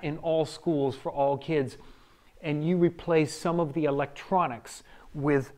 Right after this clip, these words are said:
moving their bodies. Let's make sure that these kids are on a sleep schedule where they're going to bed early enough and they're getting enough rest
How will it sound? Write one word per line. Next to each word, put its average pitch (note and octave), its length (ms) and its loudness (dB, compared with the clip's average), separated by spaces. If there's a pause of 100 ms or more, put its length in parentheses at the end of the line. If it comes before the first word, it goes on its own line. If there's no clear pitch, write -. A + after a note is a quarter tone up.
moving C3+ 360 0
their B2+ 120 0
bodies. C#3 540 -8 (360)
Let's G3 220 2
make G3 160 4
sure F#3+ 180 6
that E3 140 2
these E3+ 220 -2
kids C#3+ 260 -4
are D3 60 -4
on C#3+ 100 -6
a D#3 60 -6
sleep G#3+ 340 -4
schedule G#2+ 460 -8
where A#2 160 -2
they're C#3 100 0
going D#3+ 240 2
to D#3 60 2
bed E3 320 2
early F3 320 2
enough A#2 340 -8 (180)
and C3+ 100 -8
they're C#3 100 -2
getting D#3 240 0
enough D#3+ 360 -4
rest G#2+ 280 -4